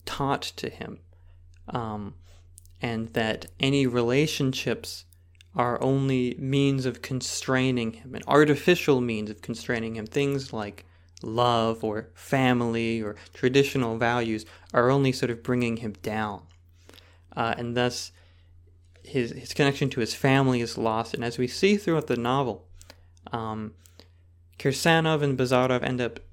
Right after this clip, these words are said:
visiting, uh, a, a widow named Anna Odintseva, who's sort of an open-minded, sort of modern sort of woman,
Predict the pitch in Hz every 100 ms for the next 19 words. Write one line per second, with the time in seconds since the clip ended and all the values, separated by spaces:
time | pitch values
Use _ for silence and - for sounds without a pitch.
0 | - 131 139 135 131 123 123 113 - 120
1 | 110 - 120 110 110 107 - - 120 113
2 | 147 147 127 131 135 - - - 131 113
3 | 113 127 131 131 117 113 147 - - -
4 | - - - _ - - - - - -
5 | - - - 147 135 135 123 117 113 123
6 | 117 113 113 110 110 104 - 110 107 113
7 | 113 110 107 104 - - - - - 127
8 | 113 104 - _ _ _ - 113 139 139
9 | 107